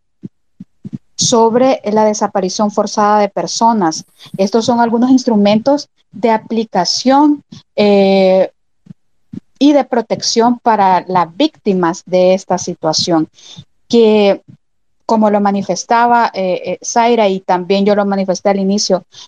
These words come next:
de este space, eh, no estamos hablando tanto el titular de la Fiscalía General de la República y el titular del Ministerio de Justicia, son personas que tienen conocimiento en estas áreas, son personas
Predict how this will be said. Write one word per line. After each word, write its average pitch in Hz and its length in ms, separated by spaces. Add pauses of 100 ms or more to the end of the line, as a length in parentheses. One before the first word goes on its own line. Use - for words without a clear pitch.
(100)
de 190 220
este 196 200
space, 214 600 (400)
eh, 202 320
no 202 140
estamos 240 420
hablando 214 560
tanto 220 320
el 220 80
titular 202 600 (340)
de 208 200
la 202 120
Fiscalía 220 500
General 254 360
de 254 100
la 254 140
República 214 680
y 196 120
el 190 100
titular 196 460
del 214 180
Ministerio 196 920 (340)
de 196 100
Justicia, 226 800 (560)
son 226 460
personas 233 480
que 233 140
tienen 214 280
conocimiento 220 760
en 254 80
estas 196 340
áreas, 185 500 (300)
son 220 360
personas 220 680